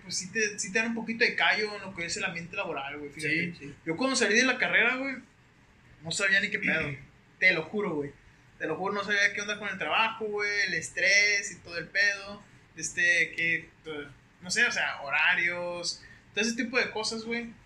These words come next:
Speaker 1: que pueden sonar muy sencillas, pero ya, este, eh, gente que hizo sus prácticas,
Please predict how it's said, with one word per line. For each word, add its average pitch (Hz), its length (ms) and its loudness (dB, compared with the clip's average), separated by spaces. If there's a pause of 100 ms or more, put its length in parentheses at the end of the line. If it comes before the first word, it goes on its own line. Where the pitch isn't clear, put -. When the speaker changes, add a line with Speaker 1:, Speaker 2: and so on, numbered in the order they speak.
Speaker 1:
que 175 80 -2
pueden 185 280 0
sonar 196 340 -2
muy 214 100 -6
sencillas, 226 540 -4 (420)
pero 175 200 0
ya, 165 180 2
este, 175 260 0 (260)
eh, 151 640 -2
gente 185 320 0
que 196 100 -4
hizo 180 240 -2
sus - 160 -8
prácticas, - 720 -4